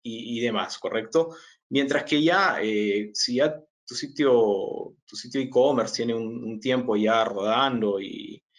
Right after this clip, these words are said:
y ya funciona, tienes una marca medio reconocida, ya tienes clientes, ya, ya tiene un tiempo rodando,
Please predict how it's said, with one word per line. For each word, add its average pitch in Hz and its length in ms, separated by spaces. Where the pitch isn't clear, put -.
y 101 220
ya 120 140
funciona, 127 720
tienes 117 340
una 113 380
marca 117 460
medio 104 260
reconocida, 104 920
ya 98 160
tienes 110 340
clientes, 113 800
ya, 104 280
ya 98 120
tiene 185 180
un 131 100
tiempo 117 300
rodando, 110 560